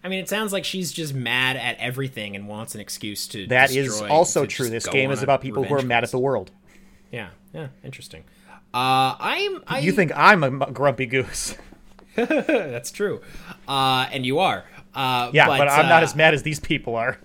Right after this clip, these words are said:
Speaker 1: y-, yeah, I mean, yeah, you're also not in, uh, you know, an apocalyptic situation where there's n-, absolutely no hope for the future whatsoever.
Speaker 2: I mean, any
Speaker 1: Uh,
Speaker 2: one of these people could have just let it go. And at any
Speaker 1: Hmm.
Speaker 2: point, they could have just let it go.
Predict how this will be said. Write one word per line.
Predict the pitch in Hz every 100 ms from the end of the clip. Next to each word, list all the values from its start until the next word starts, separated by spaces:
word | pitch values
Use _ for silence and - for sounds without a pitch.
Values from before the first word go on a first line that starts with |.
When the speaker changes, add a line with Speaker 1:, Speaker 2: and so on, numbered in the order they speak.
| -
Speaker 1:
y-, | 160 190 220
yeah, | 226 165 160
I | 220
mean, | 247 220 196
yeah, | 285 277 151
you're | 160 190
also | 214 214
not | 180 185 165
in, | 170
uh, | 143 151 147 131
you | 160
know, | 131
an | 127
apocalyptic | 123 - 170 160 160 156 175 -
situation | 175 - 151 139 160 - 151 131
where | 127 123
there's | 127 139
n-, | 131
absolutely | 143 143 - 143 156 127 123
no | 120 131 135
hope | 135 135
for | - 131
the |
future | - 143 131 127
whatsoever. | 120 120 - 117 139 110 85 - -
Speaker 2:
I | 139
mean, | 143 117 -
any | 175 190 180
Speaker 1:
Uh, |
Speaker 2:
one | 160 156
of | 135
these | 131
people | - 139 131
could | 131 151
have | 135
just | 117 120
let | 131
it | 113 -
go. | 113 110 - _ _ _ _ _ _ -
And | 170 180
at |
any | 175 170
Speaker 1:
Hmm. | 160
Speaker 2:
point, | 147 120 -
they | 135
could | 135
have |
just | 120
let | 123 117
it |
go. | 107